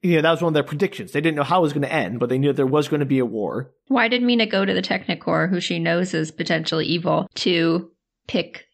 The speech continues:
Speaker 2: her people?
Speaker 1: I don't know, Danielle. Maybe she wanted to get their opinion just to sort of see what they would tell her, and she had her own picks to compare it against.
Speaker 2: I'd like to think that's true, 'cause otherwise it just seems dumb.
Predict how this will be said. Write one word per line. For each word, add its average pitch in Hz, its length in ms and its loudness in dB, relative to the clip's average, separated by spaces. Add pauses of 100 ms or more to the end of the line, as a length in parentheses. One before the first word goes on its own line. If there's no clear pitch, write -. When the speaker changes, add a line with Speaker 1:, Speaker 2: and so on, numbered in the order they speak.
(120)
Speaker 2:
her - 380 -2
people? - 460 -4 (220)
Speaker 1:
I 190 100 2
don't 185 180 2
know, 156 120 2
Danielle. 123 420 -2
Maybe 165 320 0
she 175 180 0
wanted 156 260 0
to 151 60 0
get 151 240 -2
their 156 200 2
opinion 180 720 0
just 156 180 0
to 147 80 -10
sort 147 160 2
of 131 60 -2
see 165 200 -2
what 147 100 2
they 156 80 0
would 135 160 0
tell 156 200 -2
her, 190 180 2
and 151 80 0
she 151 120 -2
had 135 80 0
her 131 140 -4
own 165 520 -2
picks 208 360 -4
to 147 120 0
compare 165 380 0
it 185 60 2
against. 214 540 -4 (100)
Speaker 2:
I'd 214 200 -2
like - 180 -4
to - 60 -14
think 185 240 -6
that's 175 240 -2
true, 190 180 -2
'cause 202 220 -2
otherwise 185 560 -2
it - 20 -6
just 185 240 -4
seems 185 300 -2
dumb. 247 400 -2